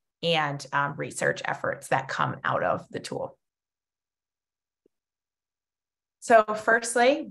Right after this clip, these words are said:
what is participatory surveillance? Um, this is also known as crowdsourced surveillance. Um, and, and what that is, you might hear me use both terms, uh, during the chat today. And what that is, is it's voluntary reporting from the general public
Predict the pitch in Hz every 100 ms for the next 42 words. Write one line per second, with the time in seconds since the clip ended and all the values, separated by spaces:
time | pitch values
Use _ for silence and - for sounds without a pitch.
0 | 185 190 202 - 196 190 214 - - 202
1 | 202 196 196 190 190 180 185 185 180 165
2 | 165 175 240 294 - - - _ _ 165
3 | 147 156 147 - 180 180 - 175 180 170
4 | 165 - 175 190 196 196 180 185 190 -
5 | 180 - 175 170 190 185 185 196 190 190
6 | 233 240 - _ _ _ _ - 170 156
7 | 151 - - _ _ _ _ 175 180 175
8 | 180 185 202 214 202 214 180 175 175 175
9 | 160 160 160 156 151 - 151 147 165 -
10 | - 151 160 156 143 160 - 160 - -
11 | 151 160 220 247 277 - 170 170 - 175
12 | 175 180 170 190 190 214 214 190 180 170
13 | 165 175 185 190 180 170 - 160 160 160
14 | - 156 190 208 226